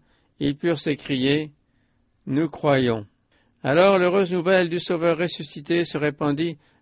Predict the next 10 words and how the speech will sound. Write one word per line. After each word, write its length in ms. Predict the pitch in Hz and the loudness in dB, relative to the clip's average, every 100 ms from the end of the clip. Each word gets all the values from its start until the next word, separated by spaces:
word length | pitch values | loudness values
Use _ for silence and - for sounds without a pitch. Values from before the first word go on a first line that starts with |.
| - | -12
jusqu'aux 340 | 156 147 175 | -10 -4 -2
extrémités 640 | 165 170 - 156 156 147 165 | 0 -2 -2 -2 0 0 0
du 120 | 147 | 0
monde 220 | 147 151 | 0 0
habité. 520 | 139 123 117 - 107 - 127 _ _ _ _ _ _ _ _ _ - | 0 -2 -6 -6 -6 -8 -18 _ _ _ _ _ _ _ _ _ -8
L'Église 800 | 131 147 143 170 196 208 175 - _ _ _ _ _ - | -4 -2 -2 -2 0 -2 -6 -18 _ _ _ _ _ -12
vit 280 | 113 151 165 | -4 -2 -2
accourir 600 | 160 151 170 165 185 139 | -4 -2 -2 0 0 0
à 160 | 139 143 | 2 2
elle 320 | 147 160 | 2 0